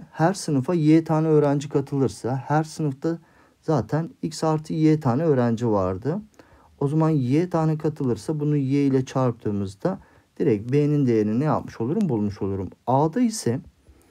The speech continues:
yine okulda X çarpı X artı Y tane öğrenci var. A'da ne diyor? Ee, okulun mevcudu Y tane öğrenci ayrılırsa A olmaktadır. O zaman eksi diyorum.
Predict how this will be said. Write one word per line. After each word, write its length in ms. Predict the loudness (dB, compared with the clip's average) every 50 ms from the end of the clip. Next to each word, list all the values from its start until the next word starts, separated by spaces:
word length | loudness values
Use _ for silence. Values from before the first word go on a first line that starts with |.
| _ -20 _ _ -20 -20 -20 -20 _ _ _ _ _ _ _
yine 280 | 0 2 4 6 6 4
okulda 520 | 4 0 -4 -2 0 0 0 6 6 6
X 320 | 4 4 -2 -8 -10 -10 -4
çarpı 400 | 2 4 4 4 4 2 -2 -4
X 260 | -6 -6 -4 -2 0
artı 300 | 0 0 0 -2 -6 -4
Y 280 | 0 4 4 4 4
tane 260 | 4 2 2 2 4 6
öğrenci 460 | 6 6 6 6 4 4 4 4 4
var. 260 | 4 2 2 0 -6 -16 _ -20 _ _ _ _ -2
A'da 540 | 0 2 2 0 0 0 0 0 0 -2 -6 _ _ _ _ _ -4
ne 380 | -2 0 0 2 0 -2 -2
diyor? 360 | -2 -2 0 2 2 2 0 -2 -10 _ _ _ _ _ _ _ _ _ _ _ _ _ _ _ -6
Ee, 400 | -4 -2 -2 -2 0 0 -2 -2 -4 -8 _ _ -4
okulun 420 | -4 -2 -2 -2 0 2 2 2
mevcudu 840 | 2 2 0 0 0 0 0 -2 -4 -4 0 2 2 2 0 -4 -10 _ _ _ -12
Y 360 | -8 -2 2 2 2 2 2
tane 280 | 0 -2 -2 0 -2 -2
öğrenci 520 | 0 0 2 2 2 0 0 2 0 0 0 2
ayrılırsa 680 | 2 4 4 4 4 4 2 2 0 0 0 -2 -2 2 4
A 180 | 4 6 6
olmaktadır. 720 | 6 6 4 4 2 0 -2 -4 -6 -8 -10 -8 -8 -10 -6 -4
O 80 | -4
zaman 260 | -2 0 -2 -2 -4 -4 _
eksi 340 | 0 0 0 -2 -6 -6 -2
diyorum. 400 | 2 2 4 4 4 2 0 -2